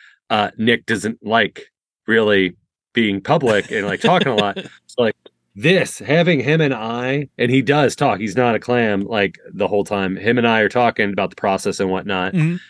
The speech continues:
Speaker 1: in depth. So commentary track for that, that Blu-ray. We were lucky enough that we got distributed by S R S Cinema, which I'm always being asked, "When is it gonna be streaming?" Uh, not always, not like fucking everybody's like,
Speaker 2: <laughs>
Speaker 1: "Go see-"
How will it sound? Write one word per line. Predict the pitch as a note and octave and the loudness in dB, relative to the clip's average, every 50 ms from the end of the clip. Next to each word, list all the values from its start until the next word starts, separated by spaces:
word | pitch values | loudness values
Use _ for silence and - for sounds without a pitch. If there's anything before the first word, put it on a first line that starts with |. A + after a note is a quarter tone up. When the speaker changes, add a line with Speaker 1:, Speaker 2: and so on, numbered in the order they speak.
| - _ - | -20 _ -2
Speaker 1:
in | A#2 A2+ G#2+ - | -2 -2 0 0
depth. | - G#2+ G2+ G2+ F#2+ - - - - - _ _ _ _ _ _ | 0 2 2 2 0 -2 -8 -20 -20 -20 _ _ _ _ _ _
So | - - C3+ A#2+ A2 G#2+ A2+ F2+ - | -2 0 2 2 4 2 0 -2 -4
commentary | - C3 C3 C#3 C#3 B2+ - C3 B2+ B2 A#2+ | -2 2 2 2 2 2 2 2 2 2 2
track | A#2 - B2+ A2+ G#2+ - | 0 0 -2 -2 -2 -4
for | - A2+ | -6 -2
that, | G2+ A#2+ A2+ G#2+ - - | 0 0 0 0 0 0
that | A#2 A#2 A#2+ - | 0 0 0 0
Blu-ray. | G#2+ G#2 A#2+ A#2+ A2+ A2 A2 G#2 G2 F#2 - _ _ _ _ _ - | -2 0 2 2 4 2 2 2 0 -2 -6 _ _ _ _ _ 0
We | A#2+ B2+ | 2 4
were | C3+ C3 | 6 6
lucky | C3 D3 D#3+ D#3 - E3 | 6 6 4 2 0 -2
enough | D#3 C#3+ C#3 C3+ - _ | -2 -2 -2 -2 -2 _
that | C3+ B2+ | -2 -2
we | C3 C3 | 0 0
got | G#2+ B2 A#2+ A#2 F#2+ | 0 0 0 0 -2
distributed | - A2 - - - B2 A2 A2+ A2+ A2+ A2+ G2+ F2 | -8 -12 -12 -6 -4 -2 -2 0 0 0 0 0 2
by | A2 G#2 G#2+ G#2 G2+ G2 G2 - - - | 2 2 2 2 2 0 -2 -6 -6 -6
S | - A#2 A2+ - | -6 -6 -4 -2
R | C3 A#2 A2+ G#2+ | 0 2 2 2
S | G#2 F#2+ - | 0 0 -2
Cinema, | - A#2+ A#2 A2+ A2 G#2+ G2+ G2 F#2+ | -4 -2 -2 0 0 0 0 0 0
which | F2+ G2+ F#2+ - - - - - _ _ _ _ _ _ _ - | 0 0 0 -2 -4 -8 -10 -12 _ _ _ _ _ _ _ -4
I'm | A2 G#2 G#2 | -2 0 2
always | A2 A2+ A2+ A2 G#2+ F#2+ E2+ | 4 4 4 4 4 2 0
being | E2+ G#2+ G#2 G2+ | 0 0 2 2
asked, | G#2 G#2 G#2 G2+ F#2 - - - _ _ _ _ | 2 2 0 0 -2 -4 -8 -16 _ _ _ _
"When | - G#2+ A2+ A2+ | 0 2 2 2
is | A2 G2 G#2 | 2 2 0
it | G2+ | 0
gonna | E2 A2 G2+ G2+ F#2+ | 0 0 0 0 0
be | F2+ G2 F#2+ F#2 F2 | 0 0 0 0 -2
streaming?" | E2+ - - - - G#2+ A2 G#2+ G2 G2 F#2 F2+ E2+ D#2 - - - - _ _ _ | -2 -4 -6 -4 0 0 2 2 2 0 0 -2 -4 -6 -10 -16 -20 -20 _ _ _
Uh, | - G2 G2 - - | -8 -6 -6 -4 -2
not | A#2+ A#2 G2 F2 | 0 0 0 0
always, | E2+ F#2 F2 E2+ D#2+ D2+ D2+ D#2 | 0 -2 0 0 -2 -4 -6 -6
not | F2+ F2+ E2+ | -8 -8 -8
like | E2 D#2+ - | -8 -8 -8
fucking | - E2+ D#2+ E2+ | -6 -6 -4 -4
everybody's | E2 D#2+ D#2 D#2 E2 D#2 D#2 G#2+ D#3 - | -6 -6 -6 -6 -4 -4 -2 -2 -2 -2
like, | F3+ - D#2+ D#2+ D#2+ - - | -2 -4 -6 -8 -8 -4 -2
Speaker 2:
<laughs> | A#3 | 0
Speaker 1:
"Go | F3 F#3 F3 D#3 | 0 0 -2 -2
see-" | - - | -4 -6